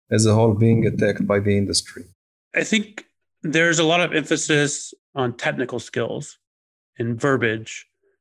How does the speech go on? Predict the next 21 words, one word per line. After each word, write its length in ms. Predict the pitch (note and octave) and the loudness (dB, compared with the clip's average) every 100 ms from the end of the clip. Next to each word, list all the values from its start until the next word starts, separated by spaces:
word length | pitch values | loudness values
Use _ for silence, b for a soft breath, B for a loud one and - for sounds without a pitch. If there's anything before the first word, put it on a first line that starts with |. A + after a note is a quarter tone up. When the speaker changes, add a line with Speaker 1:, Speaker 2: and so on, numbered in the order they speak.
| _ _ _ - | _ _ _ -6
Speaker 2:
uh, 300 | A#2+ A2+ - | -4 -4 -2
and 340 | A#2+ A#2 A#2+ | -2 0 0
acronyms, 840 | C#3 C#3 - B2+ B2+ B2 A#2 G#2+ - _ _ _ _ - | -2 -2 -2 2 2 2 0 -6 -16 _ _ _ _ -4
and 140 | D#3+ D3 | 0 2
there's 200 | C#3+ C#3 | 4 4
not 500 | D3+ D3+ D#3+ E3 - | 4 2 0 0 2
enough 480 | C#3 C3+ C#3+ D3 - | 4 4 2 -2 -6
emphasis 720 | C3 - - C3 B2 A#2+ - _ | -4 -4 -2 2 0 0 -10 _
on 600 | B2+ B2 B2 A#2+ A#2 A#2 - _ _ _ _ _ _ | 0 2 4 2 0 -2 -8 _ _ _ _ _ _
how 300 | - D#3+ D3+ | -4 0 0
cybersecurity 800 | D3 D3 C3+ C3 - B2 B2+ A#2+ | 0 0 0 0 -2 0 2 2
relates 480 | A#2 A#2 B2 A#2+ - | 2 2 2 0 -8
to 500 | - B2+ A#2+ A2+ - | 0 4 6 4 2
a 100 | B2+ | -2
business. 720 | G#2 B2+ A2+ - - - - - _ _ _ _ - | 0 2 2 -2 -4 -6 -10 -14 _ _ _ _ -8
It's, 200 | - - - | -6 -4 -2
it's, 180 | D#3 - | -2 -2
it's 160 | D#3 | 0
almost 400 | G3 A3 G#3+ - - _ | 4 4 4 0 -10 _
treated 380 | - E3 E3 F#3 | 0 2 4 4
like, 420 | D3+ C#3 C3 - | 4 2 0 -6